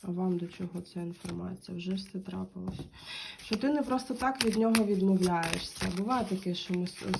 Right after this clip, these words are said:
сваримося, і ти не просто так, і він не просто так. Між вами мечі, мечі, мечі.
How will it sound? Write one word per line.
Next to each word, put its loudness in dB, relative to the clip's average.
сваримося, -2
і -2
ти -4
не 0
просто -4
так, -6
і 2
він 8
не 8
просто -4
так. -4
Між 4
вами 4
мечі, 0
мечі, 0
мечі. 0